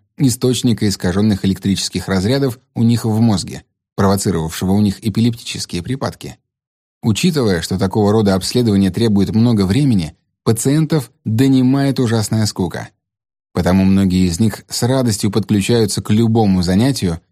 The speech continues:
которое разнообразит монотонность больничных будней. Например, обучаются медитативному дыханию. А мы получаем возможность напрямую измерять активность мозга во время подобных занятий. Так вот,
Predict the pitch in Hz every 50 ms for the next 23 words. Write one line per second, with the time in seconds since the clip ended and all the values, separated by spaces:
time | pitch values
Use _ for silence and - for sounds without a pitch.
0 | _ _ - 127 127 - 160 151 151 147 143 139 139 131 135 139 135 131 123 117
1 | 123 135 131 123 123 - 127 127 123 127 123 110 98 - 120 127 127 127 131 120
2 | 107 98 98 107 104 104 104 95 - - 113 104 101 101 107 101 87 82 78 -
3 | - - _ _ _ _ _ - 120 113 135 147 170 180 151 - _ _ - -
4 | 120 123 139 131 - 180 170 165 - - 147 143 131 123 110 98 104 95 - 107
5 | 110 113 110 107 104 104 98 101 92 - - 80 78 71 67 - - - _ _
6 | _ _ _ _ _ _ - - 113 - 95 113 131 - 104 95 90 85 - 113
7 | 127 123 101 90 90 85 90 110 131 135 127 131 120 - - _ _ _ 117 120
8 | 135 131 117 127 123 113 113 127 143 147 147 - 143 131 110 113 117 113 123 123
9 | 123 - - 117 104 - - - 127 117 101 95 87 85 - - 101 131 147 135
10 | 120 113 107 98 113 113 120 135 139 139 135 - 135 107 101 92 95 101 104 95
11 | 98 107 104 92 82 76 - 78 - - _ _ _ _ _ _ _ _ _ _
12 | _ _ _ _ _ _ _ _ _ _ _ _ _ - - 170 - - 110 98
13 | 87 80 - - -